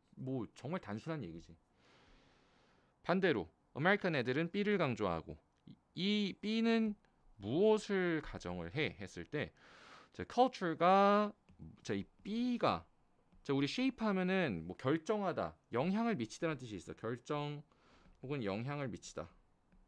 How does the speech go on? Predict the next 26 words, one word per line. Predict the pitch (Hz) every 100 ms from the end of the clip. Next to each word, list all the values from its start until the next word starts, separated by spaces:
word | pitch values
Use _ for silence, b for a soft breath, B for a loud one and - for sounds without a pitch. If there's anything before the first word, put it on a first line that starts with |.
| _ _ _ - _ _ - _ - - -
<coughs> | - _ - 508 494 480 262 - 170 147 127 - - - - _
B가 | 185 214 208 208
사회적인 | 208 226 233 226 208 190 175
어떤 | 127 139 131
제도에 | - 98 139 165 127
영향을 | 87 82 101 98
미쳐. | - - - 76 _ - - B B B B
근데 | 123 131 123 - _
어떻게 | 107 110 - 139
함으로써? | 120 107 92 -
Providing | 139 117 104 98 101
shared | - 135 139 - -
beliefs, | 107 110 104 - b b b b
공유된 | - 120 127 127
믿음이나 | 101 90 92 87 76 80 -
core | - 156 139
values나 | 113 98 95 85 85 87 - _ -
communicative | 160 202 - 131 117
tools | - 110 - -
and | 101
so | 113 95
on | 80
이런 | 87 113
것들을 | 110 - 107
제공을 | - 95 90
함으로써. | 101 151 98 - 82